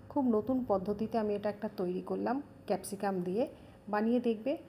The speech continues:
খুব সুন্দর লাগবে এবং এর সুগন্ধও খুব সুন্দর হয়। তাহলে আমার রান্নাগুলো যদি তোমাদের ভালো লেগে থাকে, তাহলে কিন্তু অবশ্যই লাইক, শেয়ার আর সাবস্ক্রাইব করে দিও।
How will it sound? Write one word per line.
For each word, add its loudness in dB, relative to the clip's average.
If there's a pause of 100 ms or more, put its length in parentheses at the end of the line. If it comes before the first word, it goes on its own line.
(200)
খুব -4
সুন্দর 0
লাগবে 0 (380)
এবং 2
এর 6 (540)
সুগন্ধও 2
খুব -2
সুন্দর -2
হয়। -8 (1500)
তাহলে 0 (180)
আমার 2
রান্নাগুলো 4
যদি 0
তোমাদের 2
ভালো 2
লেগে 2
থাকে, -4
তাহলে 2
কিন্তু 4
অবশ্যই 2 (340)
লাইক, 2
শেয়ার 0 (120)
আর 0
সাবস্ক্রাইব 0
করে -4
দিও। -8